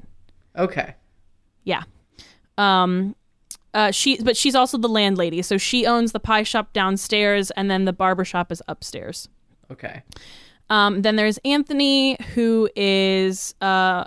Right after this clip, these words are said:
Speaker 2: a young boy, not too, too young. He's, like, in his, you know, probably late teens, early twenties. He's a sailor,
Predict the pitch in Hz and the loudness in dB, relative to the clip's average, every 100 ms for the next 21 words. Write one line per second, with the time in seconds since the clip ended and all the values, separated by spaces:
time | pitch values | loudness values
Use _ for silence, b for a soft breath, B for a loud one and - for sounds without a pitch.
0 | - 190 185 185 185 185 - - 196 226 | -6 -2 0 0 -2 -4 -8 -14 -4 0
1 | 226 233 214 208 202 196 196 190 - b | 2 2 0 0 2 2 2 0 -6 b
2 | b b 240 247 - - 220 - 262 208 | b b 0 0 -2 -6 -4 0 2 2
3 | 185 208 196 202 190 - 208 196 175 - | 2 0 0 -2 -4 -4 -2 -2 -2 -8
4 | - _ - 196 175 175 - 208 196 196 | -16 _ -8 -4 -2 -2 0 0 0 0
5 | 185 185 - 190 180 - 185 180 - 180 | 0 -2 -2 -2 -2 -2 -2 -2 -2 -2
6 | 180 175 196 180 - 233 220 220 208 | -2 -2 -4 -4 -2 2 4 2 0